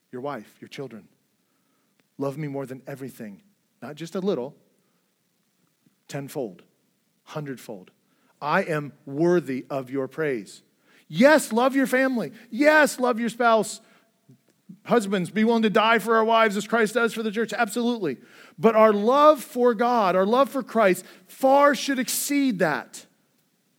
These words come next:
I constantly, I just talked to my wife the other day about this. We were, we were having a, a gospel conversation with somebody,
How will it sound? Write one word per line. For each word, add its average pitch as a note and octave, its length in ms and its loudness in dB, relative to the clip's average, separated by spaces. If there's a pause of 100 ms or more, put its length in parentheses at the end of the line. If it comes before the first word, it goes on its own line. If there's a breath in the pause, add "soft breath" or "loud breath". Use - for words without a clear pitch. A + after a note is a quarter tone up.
(840)
I F#3 60 -6
constantly, A3 580 -2
I E3 60 -2
just F3 220 -8
talked G#3 180 -4
to G3+ 60 -8
my G#3 80 -2
wife G3+ 200 0
the B3 100 -8
other G3+ 120 -4
day G3+ 120 -2
about F3+ 200 -2
this. - 180 -10
We D#3+ 80 -4
were, D3 120 -6 (200 loud breath)
we D#3 80 -6
were D3+ 120 -4 (220 loud breath)
having F3 220 -6
a, D3 160 -4 (120)
a C#3+ 80 -10
gospel F3+ 560 -4 (140)
conversation F#3+ 520 -2
with F3 80 -6
somebody, F#3+ 480 -2